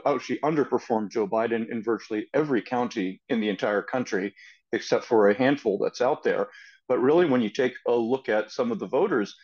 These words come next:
that were there, Trump did increase his share of non-white, non-college voters. He did win a majority of Latino males. Harris only won women by nine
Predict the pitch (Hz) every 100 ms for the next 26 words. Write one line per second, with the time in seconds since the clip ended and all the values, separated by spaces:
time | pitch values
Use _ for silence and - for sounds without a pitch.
0 | - _ - 123 123 123 110 110 - 139
1 | 123 156 160 147 147 - 113 - 110 -
2 | 110 104 98 - - - 117 123 110 120
3 | 117 113 117 104 - 110 104 - 101 95
4 | - 113 101 113 - 104 123 165 147 110
5 | 101 101 _ _ - 110 104 113 107 101
6 | 107 117 95 - 101 - 117 104 98 101
7 | 98 95 127 - - - - 151 156 139
8 | 123 113 117 110 127 165 110 110 104 110
9 | 165